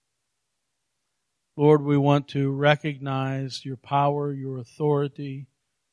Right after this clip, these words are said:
your kingdom, Lord. We want to seek your kingdom ahead of everything else, Lord God. We don't want to miss you.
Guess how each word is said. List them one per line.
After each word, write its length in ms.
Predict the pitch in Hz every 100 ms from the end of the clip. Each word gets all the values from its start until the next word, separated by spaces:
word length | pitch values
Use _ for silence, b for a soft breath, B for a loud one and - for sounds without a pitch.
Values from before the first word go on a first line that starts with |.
| _ _ _ 131
your 120 | 127
kingdom, 600 | - 151 147 143 143 143
Lord. 320 | 143 143 139
We 100 | 135
want 200 | 139 135
to 20 |
seek 420 | 120 - 160 151 -
your 120 | 139
kingdom 680 | - 147 143 143 143 139 123 _ 127
ahead 160 | 131
of 80 | 127
everything 500 | 139 139 139 143 135
else, 280 | 131 123 -
Lord 200 | 135 127 135
God. 220 | 123 127
We 100 | 127
don't 160 | 131
want 160 | 143 139
to 60 | 139
miss 280 | 135 -
you. 200 | 139 143